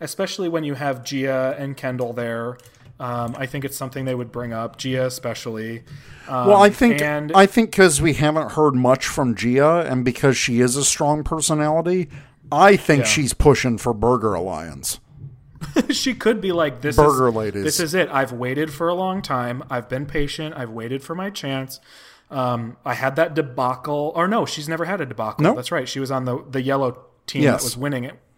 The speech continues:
Speaker 1: tr-, uh, challenge after challenge. She might sit there and say, like, "Look, there are five of us and Tanya is on the beach.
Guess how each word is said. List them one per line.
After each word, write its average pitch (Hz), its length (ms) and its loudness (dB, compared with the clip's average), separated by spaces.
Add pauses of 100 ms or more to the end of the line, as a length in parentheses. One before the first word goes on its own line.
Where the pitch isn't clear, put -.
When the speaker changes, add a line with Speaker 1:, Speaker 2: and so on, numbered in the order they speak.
Speaker 1:
tr-, - 200 -14
uh, 120 180 -2
challenge 123 320 -6
after 113 160 -12
challenge. 127 360 -6 (640)
She - 240 -2
might 226 220 0
sit 185 160 -6
there 170 140 0
and 147 100 -4
say, 160 120 -4
like, 131 200 -4
"Look, 127 160 -6
there 127 160 -2
are 120 60 -6
five 143 240 0
of 170 100 -6
us 147 220 0
and 131 160 -8
Tanya 135 500 -4
is 139 140 -6
on 135 140 -4
the 135 80 -6
beach. 113 440 -10